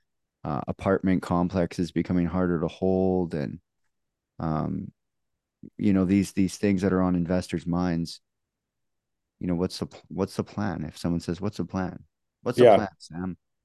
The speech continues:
Speaker 2: Well, I can't tell you what everybody's plan is, but my plan is to just make, you know, if, if, uh, Airbnbs are under attack, again, you, you try to pivot in, in any way that you can, um, make creative projects like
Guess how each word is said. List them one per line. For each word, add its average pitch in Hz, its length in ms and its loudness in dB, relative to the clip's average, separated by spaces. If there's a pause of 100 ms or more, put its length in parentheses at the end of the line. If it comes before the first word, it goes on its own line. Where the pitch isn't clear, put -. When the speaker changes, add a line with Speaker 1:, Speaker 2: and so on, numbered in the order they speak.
(120)
Speaker 2:
Well, 107 420 8
I - 40 -18 (100)
can't 123 240 2
tell 117 380 8 (100)
you 117 160 2
what 104 120 6
everybody's 117 340 8
plan 90 220 0
is, 87 200 -2
but 95 120 0
my 110 160 6
plan 101 280 2
is 92 220 -4
to 101 80 -6
just 92 180 -2
make, 92 260 4 (180)
you 107 140 4
know, 87 320 4 (360)
if, 95 280 4 (140)
if, - 240 0
uh, 87 340 8
Airbnbs 104 600 4
are 90 300 6
under 95 160 0
attack, 92 440 0
again, 87 280 -2
you, 82 340 -2
you 90 320 -2
try 87 160 0
to 87 60 0
pivot 92 380 2
in, 85 160 -2
in 85 140 -2
any 90 160 0
way 87 220 4
that 85 120 0
you 92 80 -2
can, 92 440 0 (480)
um, 82 460 4 (220)
make 98 240 2
creative 98 360 4
projects 92 480 4
like 92 360 2